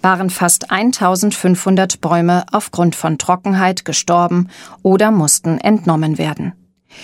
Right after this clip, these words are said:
Insgesamt gibt es in Frankfurt einhunderteinundneunzigtausendneunundachtzig Bäume. Bäume sind notwendig in der Stadt,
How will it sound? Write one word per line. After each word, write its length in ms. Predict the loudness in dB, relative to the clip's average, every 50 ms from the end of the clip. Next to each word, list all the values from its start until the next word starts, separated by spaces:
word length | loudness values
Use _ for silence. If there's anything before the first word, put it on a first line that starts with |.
| -20 -18 -18 -8 -2
Insgesamt 800 | 2 2 2 2 2 0 0 2 2 4 4 4 2 2 0 -2
gibt 220 | -4 -2 -2 -2
es 120 | -2 -2 -2
in 140 | -2 -4
Frankfurt 720 | -4 -4 -4 -2 -2 -2 -4 -2 0 0 0 0 -2 -4 -6 -4
einhunderteinundneunzigtausendneunundachtzig 3000 | -2 0 2 4 4 4 4 4 2 0 -2 -2 0 0 2 2 0 2 2 0 0 0 0 -2 -4 -4 -8 -6 -2 0 0 0 0 0 2 0 0 0 0 0 2 2 4 2 2 0 0 -2 -4 -6 -6 -6 -4 -4 -4 -2 -2 -4 -6 -4
Bäume. 400 | -2 -2 -2 -2 -2 -4 -6 -8 -12 _ _ _ _ _ _ -20 -20 -18 -18 -18 -18 -18 -16 _
Bäume 360 | 0 2 2 2 2 2 2
sind 340 | 2 2 0 0 0 0 0
notwendig 640 | 0 0 0 -2 -2 0 2 2 2 2 0 -2 0
in 140 | 0 0 0
der 100 | 0 -2
Stadt, 400 | -2 -2 -2 -2 -2 -4 -8